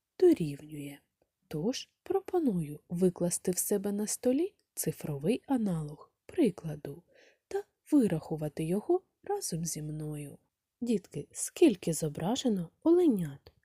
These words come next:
Так, двоє. Викладаємо знак «додати». Дітки, скільки оленят стоїть після знаку «додати»? Правильно, одне. Викладаємо цифру один.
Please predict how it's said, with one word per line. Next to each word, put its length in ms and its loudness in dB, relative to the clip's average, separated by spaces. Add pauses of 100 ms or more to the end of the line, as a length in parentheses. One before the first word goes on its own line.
(680)
Так, 360 2 (280)
двоє. 760 -2 (300)
Викладаємо 880 -2
знак 600 -4
«додати». 920 -2 (280)
Дітки, 500 -4
скільки 680 0
оленят 480 2
стоїть 640 -4
після 420 4
знаку 680 -4 (100)
«додати»? 680 -2 (760)
Правильно, 680 2 (160)
одне. 540 -2 (500)
Викладаємо 840 0
цифру 500 -6
один. 500 -6